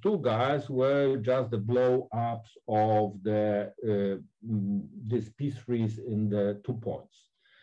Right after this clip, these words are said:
Now, uh, uh, the whole picture was meant to give an illustration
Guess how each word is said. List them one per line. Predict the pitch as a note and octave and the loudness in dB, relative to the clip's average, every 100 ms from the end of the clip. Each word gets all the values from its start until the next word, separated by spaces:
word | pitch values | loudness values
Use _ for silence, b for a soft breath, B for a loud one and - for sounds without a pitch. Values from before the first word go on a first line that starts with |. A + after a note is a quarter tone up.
| B B B | B B B
Now, | A#3+ F#3 G#2+ G#2+ - _ E3+ | 2 4 2 0 -6 _ 4
uh, | |
uh, | D3 C#3+ D3 D3 D3 A#2 - D3+ - - - - - - - - - - _ _ _ _ - | 6 8 8 8 6 2 -2 -2 -2 -8 -10 -12 -14 -18 -20 -20 -20 -20 _ _ _ _ -4
the | B2+ | -2
whole | B2 - G#3+ C4 C4 A3+ - | -2 -2 2 4 4 0 -4
picture | B3+ F#3 B2 C3+ | -4 -4 0 2
was | D#3+ E3+ - - | 2 0 -2 -2
meant | D#3 F#3+ F3+ - - | 2 2 2 -4 0
to | D#3 D3+ D3+ B2+ | 4 4 2 0
give | F3+ F3 | 2 2
an | D3+ | 2
illustration | D3 C#3 A#2+ - D3 B2 - - B2+ | 2 0 -2 2 4 4 2 -2 -4